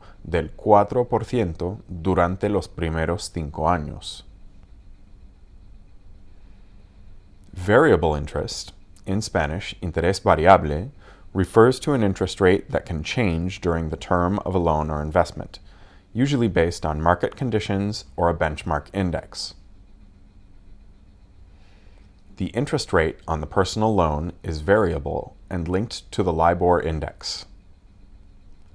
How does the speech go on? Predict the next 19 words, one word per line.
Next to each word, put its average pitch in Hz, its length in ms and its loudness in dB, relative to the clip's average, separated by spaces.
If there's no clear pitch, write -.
La 78 180 0
tasa 123 420 6
de 113 60 2
interés 90 760 0
del - 160 -6
préstamo 113 640 0
personal 98 760 -2
es 123 160 2
variable 92 800 4
y 90 80 -4
está 98 360 6
vinculada 107 760 4
al 85 180 2
índice 92 540 0
libor. 85 600 -4
Fees, 92 580 0
in 80 120 -6
Spanish, 95 560 -2
comisiones, 85 960 0